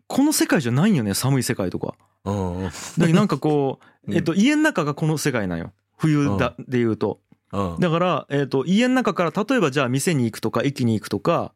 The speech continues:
Speaker 2: うん。
Speaker 1: あの、なんか電車に乗るとか、車に乗るとかするやん。
Speaker 2: うん。
Speaker 1: だから、現実世界から一回非現実の黄泉の国的なところをこうやって通って、
Speaker 2: <laughs>
Speaker 1: 現実にこう息を感じなよ。
Speaker 2: うん。
Speaker 1: だけど、一回死んじゃうんよ。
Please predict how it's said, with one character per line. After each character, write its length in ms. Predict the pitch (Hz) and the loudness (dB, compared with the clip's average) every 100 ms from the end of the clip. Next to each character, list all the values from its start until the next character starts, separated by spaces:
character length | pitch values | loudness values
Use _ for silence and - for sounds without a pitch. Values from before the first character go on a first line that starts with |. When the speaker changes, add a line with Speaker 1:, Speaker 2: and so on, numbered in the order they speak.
| - | -10
Speaker 2:
う 60 | 95 | -8
ん。 200 | 90 87 | -6 -4
Speaker 1:
あ 220 | 117 110 | -4 -2
の、 380 | 104 98 98 95 | -2 0 0 0
な 60 | 101 | 0
ん 20 | |
か 60 | |
電 120 | 113 113 | 0 0
車 100 | 120 | -2
に 60 | |
乗 60 | 113 | -2
る 60 | 98 | -2
と 160 | 95 | -6
か、 60 | - _ | -6 _
車 220 | 139 127 | -2 0
に 60 | 120 | 0
乗 60 | |
る 60 | 117 | -2
と 80 | - | -4
か 60 | |
す 100 | - | -2
る 80 | 113 | -2
や 60 | 87 | -2
ん。 60 | - - | -8 -8
Speaker 2:
う 120 | 95 | -6
ん。 180 | 90 82 - 185 | -6 -8 -14 -6
Speaker 1:
だ 160 | 185 185 | -2 0
か 60 | |
ら、 260 | 185 175 139 | 0 0 -2
現 200 | 170 240 262 | 0 2 2
実 120 | 262 | 0
世 160 | - | 0
界 180 | 254 175 | 0 0
か 160 | - 113 | 0 0
ら 220 | 135 120 | 0 -2
一 160 | 180 - | -6 -6
回 200 | - 240 | 0 0
非 260 | 214 - 247 | 0 0 2
現 240 | 156 160 | 2 2
実 220 | 165 156 170 | 2 2 2
の 60 | |
黄 100 | 143 | 4
泉 160 | 196 247 | 4 4
の 100 | 165 | 2
国 220 | - 147 | 0 0
的 180 | 147 151 | 0 0
な 120 | 160 | 0
と 100 | 156 | 0
こ 140 | 156 170 | 0 0
ろ 120 | 139 | 0
を 60 | 117 | 0
こ 160 | 156 | 0
う 20 | |
や 60 | 165 | 0
っ 20 | |
て 80 | 156 | 0
通 140 | 147 | 2
っ 260 | 190 190 190 | 4 4 0
て、 320 | - 254 139 | 0 2 2
Speaker 2:
<laughs> 0 | |
Speaker 1:
現 280 | 139 175 185 | 0 0 2
実 220 | 160 110 | 2 2
に 140 | 202 185 | 2 2
こ 120 | 131 | 0
う 40 | |
息 220 | 120 - 139 | 0 0 -2
を 80 | |
感 240 | 104 107 101 | 0 -2 0
じ 80 | 98 | 0
な 80 | |
よ。 60 | 82 | -2
Speaker 2:
う 20 | |
ん。 40 | 78 _ - - - - - | -4 _ -2 -2 -2 -6 -2
Speaker 1:
だ 100 | 156 | 0
け 100 | 120 | 0
ど、 40 | - - - | -6 -6 -2
一 160 | 202 | 0
回 120 | - | 2
死 180 | 226 254 | 2 4
ん 120 | 277 | 4
じ 60 | 269 | 4
ゃ 40 | |
う 20 | |
ん 40 | |
よ。 40 | 185 | 4